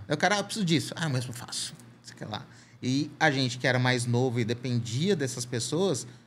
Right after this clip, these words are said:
é, era mais complicado. Hoje em dia não. Hoje em dia você consegue fazer uma oficina de iniciante, boa, bonita e barata, muito simples,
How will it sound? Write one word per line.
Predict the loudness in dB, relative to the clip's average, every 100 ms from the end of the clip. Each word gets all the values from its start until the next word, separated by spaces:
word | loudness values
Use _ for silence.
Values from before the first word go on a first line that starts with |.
| _ -20 _ _ _ -4
é, | 0 2 2 0 -4 -8 -18 -4
era | 0
mais | 2 0
complicado. | -2 0 2 2
Hoje | 2 2
em |
dia | 2 0
não. | 0
Hoje | 0 -2
em |
dia | -2
você | -2 -2 -4
consegue | -4 -2 0 0 -2
fazer | -2 -2 0 0 0 -2 -14 -20 _ _
uma | -2 0 0 0 -6 -20 -20 _ -4
oficina | -2 -2 -4 -2 -2 -2 -8 -20 -20 -8
de | -2
iniciante, | -2 -2 0 0 -2 -6 -14 -20 _ _ _ _ _ _ _ -10
boa, | 2 4 4
bonita | 2 2 0 0
e |
barata, | 0 2 2 0 -10 -12 _ _ _ -6
muito | -2 -2
simples, | -2 -6 -10 -14